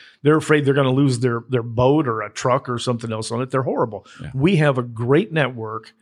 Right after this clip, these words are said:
Speaker 1: and you guys have focused on keeping those things nice. And at the same time, you've made a conscious effort not to raise taxes, correct?
Speaker 2: That is correct. Raising taxes for me, for the district, is the measure of last resort.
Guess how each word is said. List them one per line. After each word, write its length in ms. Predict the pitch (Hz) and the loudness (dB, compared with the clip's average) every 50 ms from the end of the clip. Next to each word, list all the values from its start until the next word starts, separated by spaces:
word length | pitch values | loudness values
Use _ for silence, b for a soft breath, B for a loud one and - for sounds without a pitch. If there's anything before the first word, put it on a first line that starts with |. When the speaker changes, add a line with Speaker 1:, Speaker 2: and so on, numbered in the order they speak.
| _ _ _ _ _ _ _ - - | _ _ _ _ _ _ _ -8 -4
Speaker 1:
and 160 | 131 127 123 | -2 0 2
you 160 | 127 143 180 | 2 2 2
guys 300 | 196 175 156 156 147 - | 4 2 2 2 0 0
have 140 | - 135 123 | 0 -2 -2
focused 500 | - - 151 160 165 - 151 135 - - | 2 0 0 0 2 0 -2 -2 0 0
on 380 | 139 131 127 131 131 131 123 - _ _ _ _ _ _ _ _ _ | 2 2 2 2 2 0 -2 -6 _ _ _ _ _ _ _ _ _
keeping 520 | - - 208 220 220 220 196 175 170 147 131 | -8 -4 -2 -2 0 2 0 2 2 2 4
those 280 | 139 143 143 135 127 - | 4 4 4 2 -2 0
things 400 | 135 135 127 127 123 113 101 113 | 0 0 2 2 0 -2 -2 -4
nice. 720 | 113 113 113 113 120 117 110 104 101 101 101 - - - b b b b b b b b | -2 0 0 2 0 0 -2 -6 -10 -10 -8 -10 -10 -10 b b b b b b b b
And 160 | 131 143 143 | 0 2 2
at 100 | 135 143 | 2 2
the 100 | 143 131 | 2 0
same 280 | - - 151 151 143 120 | 2 2 2 2 2 2
time, 380 | - 160 165 160 143 135 127 123 | 0 0 0 2 2 0 -2 -4
you've 320 | 127 156 202 220 180 175 | -2 -2 -2 -2 -4 -2
made 160 | 165 160 156 | 0 0 0
a 60 | 160 | 0
conscious 520 | - - - 143 139 135 - 135 120 - - - - | -4 -2 0 0 0 2 0 -2 -4 -4 -6 -4 -2
effort 480 | 156 156 147 - 117 110 107 - - _ _ _ _ _ _ _ - | -2 -2 -2 -2 -8 -10 -10 -12 -16 _ _ _ _ _ _ _ -6
not 300 | 123 127 131 123 120 - | 0 2 2 2 2 0
to 80 | 127 120 | -2 -2
raise 240 | 117 113 113 110 | 0 0 0 -2
taxes, 480 | - - 113 110 107 - - - - - | -2 -4 -4 -4 -6 -8 -12 -8 -8 -8
correct? 460 | - - 120 113 117 165 220 226 - 214 B B B B B B - - | -6 -6 -2 0 0 0 0 -2 -8 -20 B B B B B B -8 -2
Speaker 2:
That 220 | 98 110 113 120 | 2 2 4 4
is 320 | 117 113 120 120 117 - | 6 4 4 2 0 -4
correct. 500 | - - 127 113 107 98 92 92 85 - | -4 -2 -2 0 2 2 2 0 0 0
Raising 460 | - 107 117 139 151 151 147 143 135 127 | 2 2 4 4 4 4 4 2 2 2
taxes 800 | 131 127 123 123 120 - - 120 120 120 123 - - - - _ _ _ _ _ _ _ _ _ _ _ _ | 2 2 2 2 0 -2 -2 -2 -2 -2 -4 -6 -10 -14 -16 _ _ _ _ _ _ _ _ _ _ _ _
for 280 | _ - - 113 107 104 | _ -6 -2 0 2 4
me, 380 | 104 113 117 120 123 127 127 | 4 4 4 4 4 4 2
for 140 | 113 - 98 | 2 0 -4
the 120 | 90 98 92 | -4 -4 0
district, 500 | 98 120 127 123 - - 123 117 113 - | 2 2 2 2 0 -2 -2 -2 -2 -2
is 240 | - 104 95 95 | -4 -2 -2 -2
the 80 | 98 98 | -2 -2
measure 400 | 95 95 101 107 104 110 107 98 | 0 0 0 0 0 0 -2 -2
of 140 | 98 95 95 | -2 -4 -2
last 340 | 98 101 101 101 - - 107 | 0 0 0 0 -2 -4 -6
resort. 640 | 101 95 90 - 104 107 117 120 117 - _ B | -6 -6 -2 0 2 2 2 0 -2 -6 _ B